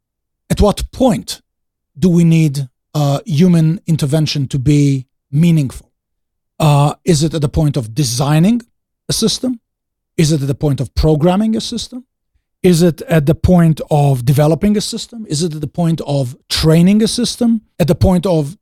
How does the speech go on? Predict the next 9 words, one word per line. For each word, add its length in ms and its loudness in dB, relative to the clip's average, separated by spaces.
uh, 160 -2
deciding 640 -2
to 80 -2
deploy 840 0
an 200 0
A 220 2
I, 480 -4
whatever 480 -2
the 180 -4